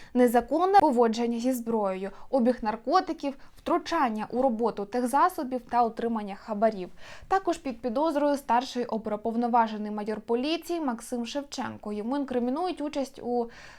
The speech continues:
злочинах групи, незаконне незаконну зброю, наркотики та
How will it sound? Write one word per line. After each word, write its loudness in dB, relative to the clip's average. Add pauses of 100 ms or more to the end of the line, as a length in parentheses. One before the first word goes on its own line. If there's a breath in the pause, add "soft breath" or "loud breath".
(100)
злочинах 2
групи, -4 (240 loud breath)
незаконне 0
незаконну -8
зброю, 2 (140)
наркотики -6
та 0